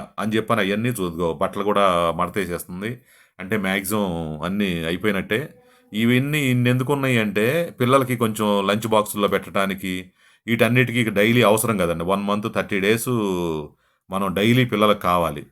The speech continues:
అందుకని వాళ్ళ కోసం బిస్కెట్లు, రేపర్స్, హార్లిక్స్, బోర్నవిటా ఇలాంటివన్నీ కొంచెం, అంటే మేము మినపగుళ్ళు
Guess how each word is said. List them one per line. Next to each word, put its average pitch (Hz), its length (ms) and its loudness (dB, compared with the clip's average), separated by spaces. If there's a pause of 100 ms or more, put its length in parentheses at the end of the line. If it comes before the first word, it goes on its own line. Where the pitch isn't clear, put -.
అందుకని 101 280 -2
వాళ్ళ 98 120 2
కోసం 101 360 0
బిస్కెట్లు, 92 640 -2 (500)
రేపర్స్, 98 500 0 (140)
హార్లిక్స్, 95 580 0 (540)
బోర్నవిటా 95 600 2 (180)
ఇలాంటివన్నీ 104 640 0 (160)
కొంచెం, 107 300 -2
అంటే 104 240 -2
మేము 113 240 0 (180)
మినపగుళ్ళు 104 680 0